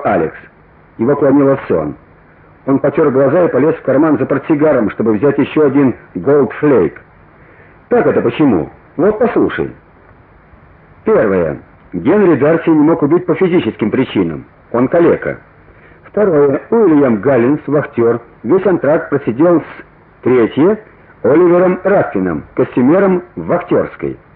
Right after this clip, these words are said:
Четвертое. Джек Сейер, помощник режиссера, во время антракта был занят расстановкой стульев на сцене, что подтверждает один из рабочих.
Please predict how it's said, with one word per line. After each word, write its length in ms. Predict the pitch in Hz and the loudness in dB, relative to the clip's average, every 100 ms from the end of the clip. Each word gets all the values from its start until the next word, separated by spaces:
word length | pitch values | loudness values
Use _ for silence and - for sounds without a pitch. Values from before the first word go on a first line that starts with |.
| _ _ - - - - | _ _ -20 -20 -18 -8
Четвертое. 760 | 226 180 147 - 135 127 117 - - - - _ - | -2 2 2 2 2 2 0 -8 -20 -20 -20 _ -14
Джек 260 | 170 190 214 - | -4 -2 -2 0
Сейер, 340 | 147 131 165 | 2 2 2
помощник 440 | - 131 180 185 143 | 0 0 0 -2 0
режиссера, 640 | 131 131 - 104 127 123 - | 0 -2 0 0 0 -4 -4
во 80 | 107 | 0
время 220 | 151 185 | 0 0
антракта 420 | 151 139 - 170 | 0 0 -2 -2
был 220 | 147 139 | 0 0
занят 300 | 113 156 165 - - - - | 0 0 0 -4 -20 -20 -8
расстановкой 680 | 110 127 127 135 180 180 180 | -4 -4 0 0 0 0 -2
стульев 400 | - 156 160 151 | 0 0 2 0
на 120 | 165 | -4
сцене, 440 | - 117 92 90 - | -2 -2 0 -2 -6
что 180 | - 135 | -6 -4
подтверждает 720 | 139 143 123 98 139 180 165 | -2 0 -2 0 0 0 0
один 220 | 131 151 | 0 0
из 80 | 135 | 0
рабочих. 520 | 156 98 78 71 | 0 -2 -4 -10